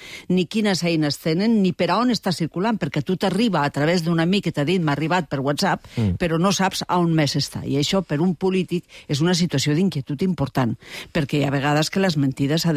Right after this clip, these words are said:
Speaker 1: més, comprometen molt seriament la, la honorabilitat. En aquest cas, davant dels meus ulls, no comprometria pas la seva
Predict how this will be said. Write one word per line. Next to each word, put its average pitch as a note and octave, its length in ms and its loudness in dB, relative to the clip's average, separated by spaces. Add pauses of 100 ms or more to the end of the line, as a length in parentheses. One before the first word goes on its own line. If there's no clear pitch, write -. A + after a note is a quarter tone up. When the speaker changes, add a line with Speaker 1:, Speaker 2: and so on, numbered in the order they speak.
Speaker 1:
més, C3+ 260 2
comprometen E3 680 0
molt C#3+ 140 0
seriament D3 440 2
la, F3+ 140 2
la D3 320 0
honorabilitat. C3+ 600 0
En D3+ 140 0
aquest F#3+ 280 0
cas, C#3+ 200 0
davant D3 260 2
dels F#3+ 160 0
meus G3+ 240 0
ulls, F3+ 240 -2 (220)
no G3 160 2
comprometria E3 1300 -2
pas E3+ 300 -2
la C#3+ 100 -2
seva D3+ 360 0